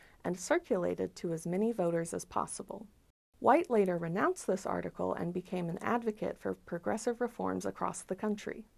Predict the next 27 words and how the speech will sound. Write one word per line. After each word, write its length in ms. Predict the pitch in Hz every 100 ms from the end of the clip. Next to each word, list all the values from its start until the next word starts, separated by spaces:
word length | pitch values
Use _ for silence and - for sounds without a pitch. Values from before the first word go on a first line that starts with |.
| - _ _
What's 240 | 269 392 -
the 100 | 311
Matter 280 | 233 208
with 200 | 180 175
Kansas 520 | - 254 247 190 170 -
did 160 | 185
not 180 | 170 180
help 240 | 262 370
the 80 | -
populist, 800 | 233 190 180 190 185 - - - - -
but 100 | -
other 240 | - 277 302
factors 540 | - 190 - 196 185
ultimately 540 | - 208 233 226 - 240
led 260 | 175 175
to 100 | -
the 80 | 185
party's 480 | 180 185 160 160 -
decline. 600 | 180 - 175 - 202 196 - _ - _ _ _ _ _ _ _
Because 300 | 226 262 302
of 140 | 392
the 80 | 330
popularity 800 | - 202 190 185 196 233 214 180
of 120 | 180
the 80 | 170
populist 640 | - 180 175 185 170 -
movement, 480 | 160 151 156 156